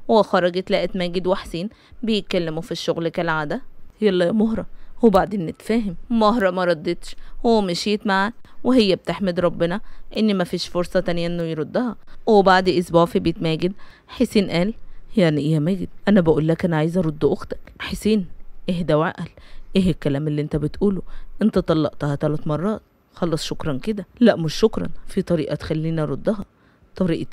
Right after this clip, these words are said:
إيه؟" "نجيب محلل يكتب عليها ليلة ولا اتنين وبعدها يطلقها وأنا أردها، وبعدين فكر في الشغل اللي بينا."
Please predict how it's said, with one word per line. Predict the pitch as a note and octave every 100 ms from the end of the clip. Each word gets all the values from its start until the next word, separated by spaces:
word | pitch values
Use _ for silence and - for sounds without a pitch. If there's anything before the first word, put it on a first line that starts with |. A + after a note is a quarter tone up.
| -
إيه؟" | G3+ F#3+ - _ _
"نجيب | A3+ F#3 F3 D3+
محلل | C#3 F3+ G3 E3+ - - - _
يكتب | G3 E3+ - E3+
عليها | D3+ D3 E3+
ليلة | D#3 D3+ D#3
ولا | D#3+ D#3
اتنين | D#3 E3 D#3+ - - - -
وبعدها | F#3 D#3 C3 E3+
يطلقها | - C3 C#3+ - F3 - - - -
وأنا | G#3 G3 D#3
أردها، | D3 C3+ F3+ A3 - - - - -
وبعدين | A3 F#3 E3 E3
فكر | D#3 D3+ -
في | D#3 -
الشغل | - E3+ E3
اللي | D#3+ D3+
بينا." | F#3 G#3+ F3+